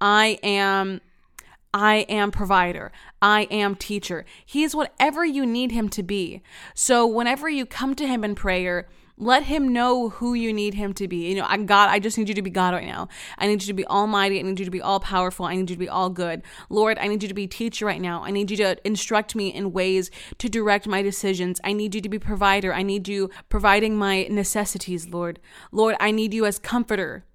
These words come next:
because I'm feeling lost right now. I'm asking you to send the Holy Spirit."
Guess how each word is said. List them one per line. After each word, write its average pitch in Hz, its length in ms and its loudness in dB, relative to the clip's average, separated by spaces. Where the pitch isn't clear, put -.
because 202 500 2
I'm 208 180 2
feeling 208 400 -2
lost 202 320 2
right 175 120 -4
now. 185 120 -2
I'm 185 140 -2
asking 190 280 -4
you 196 60 -4
to 190 80 -6
send 196 180 -4
the 196 60 -2
Holy 196 260 0
Spirit." 175 540 -6